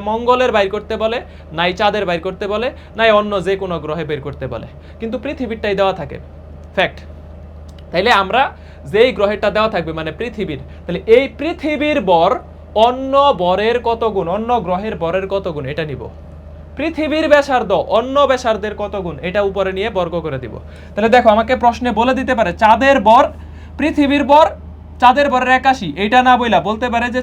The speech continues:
চাঁদের বর পৃথিবীর বরের ওয়ান বাই একাশি, একই কথা না বলো তো? পৃথিবীর বর চাঁদের বরের একাশি গুণ, এটা যে কথা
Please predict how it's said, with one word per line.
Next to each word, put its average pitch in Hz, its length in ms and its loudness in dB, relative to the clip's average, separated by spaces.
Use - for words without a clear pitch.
চাঁদের 233 320 6
বর 226 200 2
পৃথিবীর 220 420 -6
বরের 208 240 4
ওয়ান 175 200 0
বাই 175 140 0
একাশি, 160 220 -8
একই 226 220 -4
কথা 208 240 -2
না 196 140 -4
বলো 175 200 -4
তো? 180 60 -4
পৃথিবীর 294 560 2
বর 320 140 8
চাঁদের 262 380 4
বরের 254 220 0
একাশি 277 400 0
গুণ, 196 140 0
এটা 269 140 4
যে 285 80 6
কথা 269 240 6